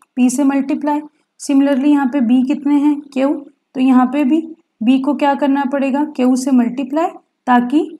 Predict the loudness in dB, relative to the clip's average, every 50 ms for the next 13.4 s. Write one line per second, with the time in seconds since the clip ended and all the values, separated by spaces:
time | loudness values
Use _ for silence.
0 | _ _ -2 -2 -2 -2 -2 -2 0 0 2 2 2 2 2 0 -2 -2 -2 -4
1 | -4 -4 -6 -8 -8 -10 -12 -14 -16 -20 _ _ _ _ _ _ _ _ _ 0
2 | 2 6 6 6 6 6 4 2 2 2 2 0 0 -2 -8 -6 -4 -4 -2 0
3 | 0 2 2 2 2 0 0 -2 -2 -2 -2 -2 -2 -2 -6 -12 -16 -20 _ _
4 | _ _ _ _ _ _ _ _ _ _ _ _ _ _ _ _ _ _ _ _
5 | -20 _ _ _ _ _ _ _ _ _ _ -4 -2 -2 -2 0 2 2 2 2
6 | 0 -2 0 0 0 2 0 0 0 0 0 -2 -2 -4 -4 -4 -6 -4 0 0
7 | 0 0 -2 -4 -2 -2 -2 -2 -2 -2 -6 -6 -4 -2 -2 -2 -2 -4 -10 -20
8 | _ _ _ -4 -4 -2 -2 -2 -4 -4 -2 -4 -4 -4 -6 -4 0 0 0 -2
9 | -2 -2 -2 0 0 -2 -4 -8 -14 -20 _ _ _ _ _ _ _ _ _ _
10 | _ _ _ _ _ _ _ _ _ _ _ _ 0 2 2 2 4 0 0 0
11 | -2 -2 -2 -4 -4 -2 -2 -2 -2 -2 -4 -4 -2 0 0 0 -2 -6 -14 -20
12 | _ _ _ _ _ _ _ _ _ _ _ _ _ -2 0 0 0 0 0 -2
13 | -2 0 -2 -2 -4 -4 -4